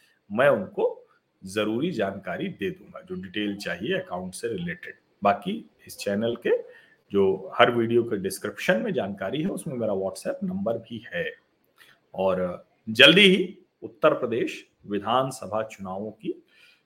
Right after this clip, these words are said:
जमीनी रिपोर्ट, यानी लोग क्या कह रहे हैं,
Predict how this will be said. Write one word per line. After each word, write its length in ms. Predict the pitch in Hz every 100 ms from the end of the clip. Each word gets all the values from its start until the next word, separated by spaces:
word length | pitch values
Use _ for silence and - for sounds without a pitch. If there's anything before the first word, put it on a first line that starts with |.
| _ _
जमीनी 680 | 90 104 120 147 175 190 185
रिपोर्ट, 540 | 120 - 90 87 -
यानी 260 | 104 120 123 -
लोग 560 | 110 117 151 175 175
क्या 160 | - 139
कह 240 | - 117
रहे 140 | 110 101
हैं, 320 | 92 - -